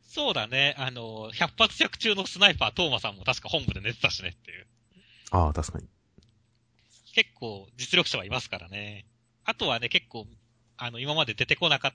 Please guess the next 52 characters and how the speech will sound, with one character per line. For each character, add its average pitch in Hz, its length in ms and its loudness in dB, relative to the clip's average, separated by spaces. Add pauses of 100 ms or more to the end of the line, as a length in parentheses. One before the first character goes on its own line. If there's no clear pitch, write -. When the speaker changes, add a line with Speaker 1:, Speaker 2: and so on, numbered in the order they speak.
Speaker 1:
た 180 240 4
A 135 160 4
級 - 180 -2
の 139 100 2
人 139 120 -2
た - 40 0
ち - 40 -12
と - 80 -4
か - 80 -10 (100)
も - 80 -14
ね、 117 120 -10
も 139 100 -4
し - 60 -2
か 131 80 -2
し - 20 -10
た - 60 -2
ら 120 80 0
本 135 180 -2
部 104 80 -10
に 90 80 -10
集 104 200 0
ま 147 60 6
っ 131 60 0
て 101 80 -16
る 95 60 -14
可 95 100 -12
能 90 80 -12
性 98 140 -12
も 92 80 -12
あ 98 40 -8
り 117 60 -8
ま 120 100 -2
す - 80 -10
か - 80 -16
ら - 100 -20
ね。 98 340 -16 (1300)
い 135 80 -10
ろ 131 120 -2
ん 131 140 -14
な 214 280 2 (100)
可 156 160 0
能 139 80 -4
性 151 100 4
が 135 80 0
考 143 140 -8
え 143 60 4
ら 135 40 6
れ 113 100 2
て、 - 140 -16 (240)
ど 233 140 4
ん 196 80 -6
な 120 160 4